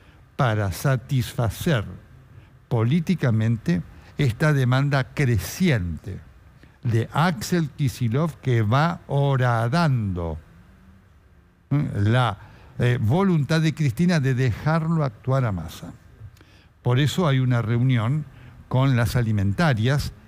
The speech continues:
el lunes próximo, es decir, pasado mañana. Pero digo, esto es lo que está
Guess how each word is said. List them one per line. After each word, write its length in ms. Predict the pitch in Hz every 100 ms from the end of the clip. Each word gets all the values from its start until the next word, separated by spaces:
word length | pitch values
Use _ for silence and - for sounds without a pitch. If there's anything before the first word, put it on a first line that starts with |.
| -
el 300 | 139 127 127
lunes 420 | 135 139 151 131 - -
próximo, 420 | 98 - 110 101
es 60 | 110
decir, 200 | 147 131
pasado 460 | 123 - 127 113
mañana. 360 | 95 98 95 - - - - - - - - -
Pero 140 | 160 156
digo, 260 | 175 175 - - -
esto 400 | 226 170 - 226
es 60 | 165
lo 260 | 135 123
que 100 | -
está 440 | 104 - - 156